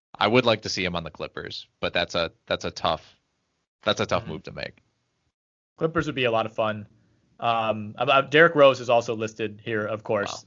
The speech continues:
Speaker 2: and
Speaker 1: course.
Speaker 2: the, the Pistons and the Lakers are co-favorites at plus one seventy-five, which says a lot because typically the team that they're currently on is, like, the heavy favorite just by default. Uh, but the Clippers, the Bucks, and the seventy-sixers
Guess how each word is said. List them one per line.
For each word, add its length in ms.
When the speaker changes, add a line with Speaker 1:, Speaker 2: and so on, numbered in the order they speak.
Speaker 2:
and 220
Speaker 1:
course. 160
Speaker 2:
the, 60
the 160
Pistons 420
and 120
the 60
Lakers 340
are 100
co-favorites 840
at 140
plus 220
one 160
seventy-five, 520
which 100
says 160
a 60
lot 220
because 220
typically 340
the 100
team 200
that 140
they're 140
currently 340
on 200
is, 140
like, 240
the 80
heavy 200
favorite 360
just 160
by 100
default. 440
Uh, 180
but 120
the 60
Clippers, 400
the 80
Bucks, 340
and 200
the 60
seventy-sixers 840